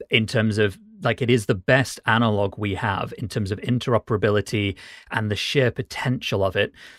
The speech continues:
But the web and the internet specifically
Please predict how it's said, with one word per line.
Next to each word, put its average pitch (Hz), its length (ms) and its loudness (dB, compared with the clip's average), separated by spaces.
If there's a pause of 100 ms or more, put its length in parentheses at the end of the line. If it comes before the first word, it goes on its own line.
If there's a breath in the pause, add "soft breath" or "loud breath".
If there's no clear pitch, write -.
(360 soft breath)
But 117 300 4
the 127 80 2
web 139 500 8 (180)
and 120 140 2
the 120 80 6
internet 127 400 0
specifically 107 760 -2